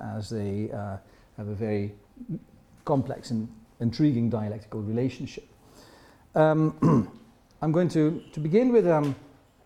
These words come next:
a bit of an, an anecdote from Irish literary history.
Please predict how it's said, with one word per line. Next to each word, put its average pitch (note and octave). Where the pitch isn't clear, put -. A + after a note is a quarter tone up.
a C3+
bit D3+
of C3
an, C#3
an D3+
anecdote C#3
from B2+
Irish B2+
literary A2+
history. -